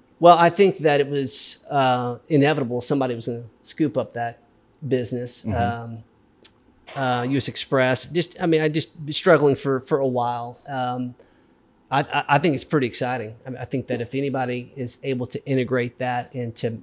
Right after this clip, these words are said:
Speaker 1: to make that work, Knight Swift's proven that they have the ability to do that. Um, so I, I, I think for me, m-, you know, I think it's an exciting deal, something to keep, keep an eye on. I, I think it will be successful. I think that the,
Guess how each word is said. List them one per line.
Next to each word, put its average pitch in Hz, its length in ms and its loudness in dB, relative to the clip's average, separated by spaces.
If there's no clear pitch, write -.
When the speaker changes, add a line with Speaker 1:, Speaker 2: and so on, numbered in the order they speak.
Speaker 1:
to - 100 -8
make 120 300 -6
that 110 260 -6
work, 120 380 -8
Knight 123 220 -10
Swift's 123 200 -8
proven 123 420 -4
that 107 140 -10
they 123 140 -2
have 123 180 -8
the 127 60 -8
ability 120 460 -6
to 113 100 -10
do 123 280 -8
that. 185 280 -4
Um, 120 500 0
so 151 220 4
I, 151 80 4
I, 147 140 4
I 170 40 8
think 180 320 4
for 165 180 10
me, 170 460 10
m-, 151 100 -2
you 190 140 4
know, 131 140 8
I 135 100 2
think 147 180 0
it's 135 140 -2
an 131 60 0
exciting 127 400 0
deal, 123 160 -2
something 131 240 -2
to 120 80 -6
keep, - 320 -14
keep 147 200 -2
an 120 80 -2
eye 117 200 -4
on. 113 200 -8
I, 120 160 -10
I 123 60 -4
think 123 180 -6
it 107 80 -10
will 127 140 -4
be 113 140 -8
successful. 110 640 -12
I 117 40 -8
think 110 240 -12
that 98 260 -12
the, 117 120 -12